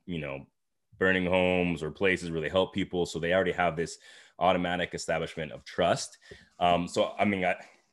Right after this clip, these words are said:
don't get me wrong, I definitely used that card when I needed to, but overall, I think just getting to know people and talking to people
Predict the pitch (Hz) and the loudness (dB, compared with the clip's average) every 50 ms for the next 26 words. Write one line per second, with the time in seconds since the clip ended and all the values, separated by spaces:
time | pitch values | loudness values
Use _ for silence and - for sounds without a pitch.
0 | _ - 87 107 107 101 90 87 95 95 92 85 82 98 98 - - 90 85 87 | _ -2 2 2 4 4 4 4 4 4 4 4 4 2 2 2 0 -2 -2 -2
1 | 95 90 80 90 76 - - 90 85 87 82 80 82 80 78 78 87 92 92 85 | -2 -2 -2 -2 -2 -2 -2 0 0 0 0 -2 -2 -4 -2 -4 -4 -4 -6 -6
2 | - - 82 80 80 76 73 - 87 80 78 - - _ - - - - - - | -6 -6 -6 -6 -6 -6 -4 -2 -2 -2 -2 -4 -10 _ -20 -20 -20 -20 -20 -20
3 | - - - - _ _ 104 110 117 98 90 90 90 90 90 95 113 110 87 80 | -20 -20 -20 -20 _ _ 4 4 4 4 2 0 2 4 6 8 8 8 6 6
4 | 78 76 - 90 82 78 - 80 71 - 90 85 82 80 76 78 78 78 80 82 | 2 0 -2 -2 -4 -2 -4 -10 -6 -4 -2 -2 -2 -4 -6 -6 -4 -2 0 0
5 | 82 82 82 78 78 78 78 76 - _ _ _ _ _ _ _ _ _ _ - | 0 0 0 -2 -4 -4 -6 -8 -12 _ _ _ _ _ _ _ _ _ _ -4
6 | - 101 107 107 - 76 57 58 57 - _ - 78 76 71 - - 92 90 87 | -2 -2 -2 -2 -4 -6 -8 -8 -12 -14 _ -10 -10 -10 -10 -4 -2 0 0 0
7 | - - 78 69 73 71 - - 76 71 - - 71 67 65 65 - | -2 -4 -8 -8 -10 -12 -12 -10 -10 -10 -10 -10 -10 -10 -10 -12 -14